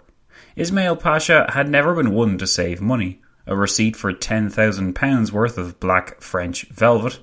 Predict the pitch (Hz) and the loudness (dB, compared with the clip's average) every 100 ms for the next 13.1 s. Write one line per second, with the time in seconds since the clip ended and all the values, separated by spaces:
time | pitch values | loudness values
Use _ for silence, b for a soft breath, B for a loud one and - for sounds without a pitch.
0 | - 92 92 - 95 90 82 90 87 87 | -10 -6 -6 -2 -2 -2 -6 -6 -8 -2
1 | 165 165 147 139 B B B B - 151 | 2 2 2 -2 B B B B 2 4
2 | 165 - - - 98 87 85 - 82 85 | 4 2 -6 -4 -4 -4 -6 -6 -6 -6
3 | - - _ B B B B 151 196 185 | -10 -20 _ B B B B -4 0 0
4 | - _ _ _ _ _ - 208 262 226 | -2 _ _ _ _ _ -4 -2 2 4
5 | 180 - - 117 117 104 90 95 104 101 | 4 2 2 2 4 2 0 -4 -4 -2
6 | 98 90 - 87 87 87 85 95 92 90 | 0 -2 -2 -8 -6 -6 -4 -2 -2 -2
7 | - 90 87 - _ _ - 101 127 - | -6 -6 -8 -12 _ _ -8 -2 0 0
8 | 98 120 123 117 - 98 92 90 92 95 | 0 0 0 0 4 4 4 0 -4 -2
9 | 117 120 107 - b b b 123 120 131 | -2 -2 -2 -12 b b b -6 -2 0
10 | 151 - - 165 131 113 107 107 95 92 | 0 -2 -10 -2 2 2 2 2 2 0
11 | 101 92 - - - - 95 92 95 113 | 0 0 -2 -8 -8 -4 -4 -2 0 0
12 | 110 90 90 - 135 147 92 87 92 90 | -2 -6 -6 2 4 4 0 -4 -4 -8
13 | - | -8